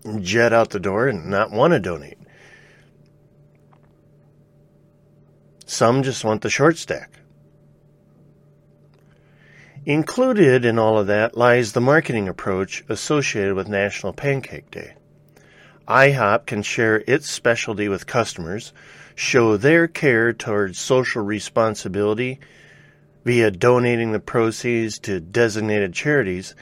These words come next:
and share that experience with consumers. This approach is a win-win situation, and it provides awareness, engagement, and empowerment for action. In either situation,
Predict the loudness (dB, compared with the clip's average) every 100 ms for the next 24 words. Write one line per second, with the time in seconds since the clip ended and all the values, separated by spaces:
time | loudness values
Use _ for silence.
0 | -20 -20 -20 -4 -2 -2 2 4 4 4
1 | 2 4 4 0 -6 -4 -2 -2 -4 -6
2 | -8 -8 -10 -4 0 0 -2 -12 -20 -20
3 | _ _ _ _ _ _ _ _ _ _
4 | 2 4 2 2 4 4 2 -2 -2 -2
5 | -2 0 2 2 2 0 -2 -4 -8 -6
6 | -2 0 -2 -8 -12 -14 _ _ -20 -20
7 | -6 0 2 2 2 4 4 4 2 -2
8 | -2 0 2 0 -4 -6 -6 -4 0 0
9 | -2 -2 -4 -4 -4 -4 -6 -2 0 2
10 | 0 -2 -6 -8 -10 -8 -4 -6 -6 -10
11 | -10 -14 _ _ _ _ _ _ _ _
12 | _ _ _ _ _ _ _ _ _ -4
13 | 2 6 8 8 6 0 2 4 6 4
14 | -2 -10 -12